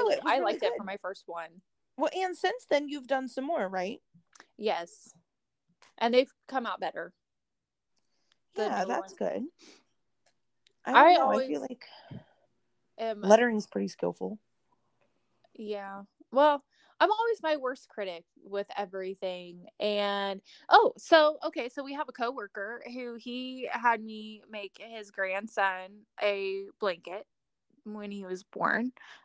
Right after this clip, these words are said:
Speaker 2: Um, and I put his name in it. I tried f-, forever to talk him out of that. I was like, "How about I just make the baby blanket?" But, like, <laughs> he really wanted the lettering in it. And, um,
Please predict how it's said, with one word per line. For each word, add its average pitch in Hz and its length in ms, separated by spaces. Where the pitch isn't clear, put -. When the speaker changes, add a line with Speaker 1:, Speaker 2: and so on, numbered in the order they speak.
Speaker 2:
Um, 208 540
and 196 400
I 196 500
put 208 140
his 214 200
name 220 180
in 208 60
it. 208 200
I 254 200
tried 269 580
f-, 262 180
forever 226 460
to 233 120
talk 202 300
him 214 160
out 190 180
of 202 60
that. 220 180
I 214 40
was 220 100
like, 220 100
"How 226 80
about 220 140
I 226 80
just 220 200
make 190 220
the 220 60
baby 196 260
blanket?" 202 280
But, 208 180
like, 294 120
<laughs> - 140
he 320 160
really 262 260
wanted 226 240
the 240 80
lettering 247 400
in 190 80
it. 190 140
And, 233 640
um, 226 560